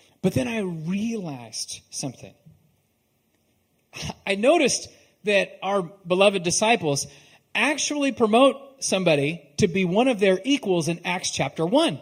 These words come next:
There's this story of, of this guy Matthias becoming one of the twelve. They have a meeting after Jesus has ascended to heaven.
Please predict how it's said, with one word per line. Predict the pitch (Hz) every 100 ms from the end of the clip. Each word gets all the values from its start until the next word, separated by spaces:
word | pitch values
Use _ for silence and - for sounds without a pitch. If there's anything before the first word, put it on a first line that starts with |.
| -
There's | 214 240 226
this | 220 -
story | 302 330 202
of, | 165 139 - -
of | 180
this | 180
guy | 208 202
Matthias | 185 - 285 185 -
becoming | 170 - 185 170
one | 165 180
of |
the | 175
twelve. | - 277 190 143
They | 175
have | 196 175
a |
meeting | 170 233 226 214
after | 196 185
Jesus | 165 202 190 175
has | 156
ascended | 156 202 190
to | 156
heaven. | 196 208